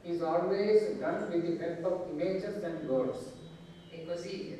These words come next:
Speaker 2: poiché fin da, da bambini abbiamo questo processo di apprendimento, cioè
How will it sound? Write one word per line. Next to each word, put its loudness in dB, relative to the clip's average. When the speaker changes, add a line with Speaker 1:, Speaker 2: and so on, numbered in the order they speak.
Speaker 2:
poiché -2
fin -8
da, -8
da -2
bambini -6
abbiamo -8
questo -10
processo -6
di -8
apprendimento, -6
cioè -12